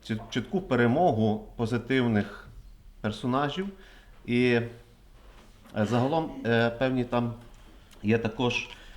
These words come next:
е, часові рамки, ну і інші елементи, які ну, якщо комусь буде це цікаво, можна дискутувати справді вже на симпозіумах. <clears throat> Тепер щодо того, про що,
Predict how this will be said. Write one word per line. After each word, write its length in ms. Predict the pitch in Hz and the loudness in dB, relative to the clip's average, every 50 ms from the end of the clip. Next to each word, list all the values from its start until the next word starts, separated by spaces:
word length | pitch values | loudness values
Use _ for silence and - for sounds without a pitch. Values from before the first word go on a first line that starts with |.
| - - - - - 113 | -20 -20 -20 -14 -8 -8
е, 60 | 117 | -6
часові 480 | 110 - 127 - - 175 175 208 196 | -2 -4 -4 -2 -2 0 2 4 4
рамки, 480 | 185 170 160 156 156 147 - 135 131 127 127 - - - - - - - - - - - - - - - | 4 4 4 2 0 -2 -4 -4 -4 -4 -4 -8 -14 -16 -18 -18 -18 -18 -18 -20 -20 -20 -20 -20 -16 -8
ну 280 | - 165 175 180 - - | -2 0 0 0 0 0
і 220 | 139 143 139 147 147 147 - - - - - - - - - - - - - - - - - - - - - - - - - - - - - - | 2 2 4 4 2 0 -2 -10 -16 -18 -20 -20 -20 -20 -20 -20 -20 -20 -20 -20 -20 -20 -20 -20 -20 -20 -20 -20 -20 -20 -20 -20 -20 -20 -14 -6
інші 320 | - 151 156 156 - - 147 | -4 -2 -2 -2 0 0 2
елементи, 540 | 127 120 127 135 151 165 165 165 - - 113 | 4 4 4 2 2 0 0 -2 -2 -2 0
які 400 | 110 110 110 - 127 123 123 - - - - - - - - - | 0 0 -2 -2 -2 -2 -2 -2 -6 -14 -20 -20 -20 -20 -12 -8
ну, 200 | 185 202 175 - 117 | -6 -6 -6 -6 -8
якщо 300 | 120 101 - - 135 120 | -10 -10 -8 -8 -8 -6
комусь 340 | - 120 120 123 120 - - - - - - - - - - - - - - | -4 -2 -2 -2 -2 -4 -8 -16 -20 -20 -20 -20 -20 -20 -20 -20 -18 -16 -8
буде 240 | 104 104 110 107 110 | -4 -2 -2 -2 -2
це 140 | 107 117 110 | -2 -4 -8
цікаво, 400 | - - - - 180 175 151 127 | -8 -6 -2 0 0 2 2 0
можна 380 | 113 110 117 110 120 113 110 110 - - - - - - - - | 0 0 0 -2 -2 -4 -4 -6 -8 -16 -20 -20 -20 -18 -14 -8
дискутувати 580 | - 107 - - 113 - 120 127 277 - - 104 | -8 -8 -6 -8 -8 -4 0 0 0 0 0 -6
справді 300 | - - 123 131 127 113 | -6 -4 -4 -4 -2 -2
вже 180 | 98 95 110 | -2 0 0
на 140 | 107 107 104 | 0 0 0
симпозіумах. 880 | - - 113 113 110 - 135 113 98 87 90 87 87 87 82 80 - - - - - - - | 0 -2 -2 -2 0 0 2 2 2 2 0 -4 -4 -4 -6 -8 -10 -12 -12 -12 -12 -8 -6
<clears throat> 960 | 151 175 - - - 160 123 107 - - - - - - - - - - - | -6 -6 -4 0 0 0 0 -2 -4 -10 -18 -20 -20 -20 -20 -20 -20 -16 -10
Тепер 280 | - - - 214 220 208 | -6 0 2 2 2 2
щодо 280 | 208 - 156 147 139 | 0 -2 -2 -2 -2
того, 260 | 139 - 175 175 180 | -2 -2 -2 -2 -2
про 200 | 175 - 139 131 | -2 -2 -2 -4
що, 400 | 127 - - - 180 190 185 185 | -4 -4 -4 -2 0 0 0 -2